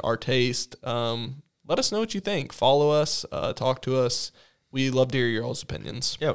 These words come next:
Speaker 2: we'd love to see what your guys', uh, favorite movies are also. We love to be able to,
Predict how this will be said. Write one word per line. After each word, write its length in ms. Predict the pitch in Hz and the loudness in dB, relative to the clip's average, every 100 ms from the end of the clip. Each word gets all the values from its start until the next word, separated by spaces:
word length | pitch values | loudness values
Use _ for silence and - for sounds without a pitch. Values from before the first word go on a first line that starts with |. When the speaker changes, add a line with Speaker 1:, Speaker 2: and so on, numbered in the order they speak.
| - | 0
Speaker 2:
we'd 140 | 131 | 2
love 120 | 143 | 4
to 60 | 120 | 4
see 120 | - | 2
what 160 | 120 110 | 0 0
your 100 | 123 | 4
guys', 420 | 113 101 98 95 | 4 4 2 2
uh, 240 | 104 95 | 2 2
favorite 300 | 92 113 104 | 0 0 0
movies 300 | 104 101 98 | 0 0 0
are 200 | 101 98 | 0 2
also. 320 | 98 101 - 95 | 2 2 0 -2
We 100 | 101 | 0
love 240 | 107 101 | 0 0
to 200 | - 98 | -2 -2
be 180 | 101 104 | 0 0
able 160 | 101 98 | 0 -2
to, 180 | 95 | -2